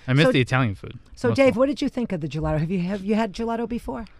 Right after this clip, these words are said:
Speaker 1: I have. There was actually, um, I used to live in Saratoga Springs when the gelato place moved in. I forget the name of it. It's on Broadway.
Speaker 2: Augie's.
Speaker 1: Yeah.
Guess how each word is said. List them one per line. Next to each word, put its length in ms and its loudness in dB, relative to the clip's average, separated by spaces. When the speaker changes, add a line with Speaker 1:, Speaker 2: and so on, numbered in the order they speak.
Speaker 1:
I 120 6
have. 360 8
There 120 8
was 140 0
actually, 680 2
um, 480 0
I 60 2
used 140 2
to 60 2
live 80 2
in 60 2
Saratoga 440 0
Springs 600 -2
when 300 0
the 340 -2
gelato 460 -2
place 340 -6
moved 220 -4
in. 220 -6
I 80 -6
forget 260 -6
the 60 -8
name 200 -6
of 140 -8
it. 140 -10
It's 120 -10
on 160 0
Broadway. 600 -6
Speaker 2:
Augie's. 600 -4
Speaker 1:
Yeah. 360 -2